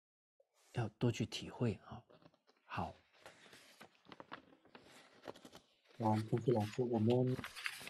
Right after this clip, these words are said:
Speaker 2: 这边已经到了两个小时，后面呢还有三四个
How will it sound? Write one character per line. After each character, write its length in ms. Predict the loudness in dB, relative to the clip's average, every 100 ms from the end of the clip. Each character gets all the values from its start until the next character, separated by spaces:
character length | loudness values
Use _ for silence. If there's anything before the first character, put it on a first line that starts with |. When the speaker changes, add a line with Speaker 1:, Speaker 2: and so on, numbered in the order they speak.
| -14 -12 -10 -10 -8 6
Speaker 2:
这 80 | 12
边 280 | 12 12 12
已 40 |
经 260 | 8 4 10
到 180 | 12 12
了 140 | 10 0
两 160 | -2
个 80 | 2
小 140 | 2
时， 220 | 2 -2 -6 -10 -16 _ _ _ _ _ _
后 140 | 10
面 160 | 12 10
呢 80 | 8
还 100 | 10
有 480 | 10 10 8 6
三 520 | 6 2 2 10 10 10
四 280 | 6 2
个 560 | 4 4 4 2 -2